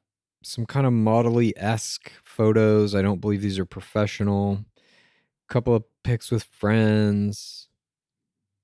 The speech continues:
Yeah, maybe. Or it might have just been, like, a friend with a camera who's like, "Let me help you with your Instagram and get some shit for my portfolio."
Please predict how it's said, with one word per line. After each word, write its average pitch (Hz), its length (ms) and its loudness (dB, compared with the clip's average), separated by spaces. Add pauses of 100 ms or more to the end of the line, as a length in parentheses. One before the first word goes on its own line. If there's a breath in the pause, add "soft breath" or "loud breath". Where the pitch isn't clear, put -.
(180)
Yeah, 127 400 0 (380)
maybe. 110 580 -2 (240)
Or 101 80 -2
it 92 60 -2
might 110 140 2
have 107 60 0
just 104 180 -8
been, 104 140 2
like, 101 160 0
a 101 80 -4
friend 98 380 0
with 92 100 -2
a 98 60 -4
camera 92 460 -2
who's 95 180 -6
like, 90 120 -6
"Let 95 60 -6
me 90 80 0
help 95 160 -4
you 104 80 -2
with 95 100 -4
your 90 140 -2
Instagram 92 540 -2
and 90 140 -2
get 76 120 -8
some 92 140 -12
shit - 240 -4
for 92 120 -4
my 92 220 0
portfolio." 92 1040 -2